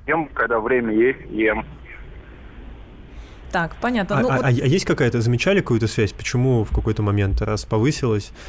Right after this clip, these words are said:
Speaker 1: Нет,
Speaker 3: А,
Speaker 1: не замечал. Вот иногда там встану на весы девяносто восемь, потом встану девяносто три.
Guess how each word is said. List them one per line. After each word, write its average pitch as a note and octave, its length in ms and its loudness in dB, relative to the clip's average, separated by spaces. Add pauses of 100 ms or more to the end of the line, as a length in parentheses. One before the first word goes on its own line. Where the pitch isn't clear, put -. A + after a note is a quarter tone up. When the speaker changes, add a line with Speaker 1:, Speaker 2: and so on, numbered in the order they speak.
Speaker 1:
Нет, A#2+ 420 0
Speaker 3:
А, - 20 -8
Speaker 1:
не F3+ 160 -2
замечал. F3+ 540 0
Вот D3+ 180 -2
иногда D3 340 0
там B2+ 540 -2 (340)
встану D#3+ 320 0
на B2+ 120 -4
весы A#2 840 0
девяносто B2+ 540 2
восемь, A2 640 0
потом A#2+ 320 0
встану C3+ 460 -4
девяносто A2+ 680 -2
три. G2+ 300 0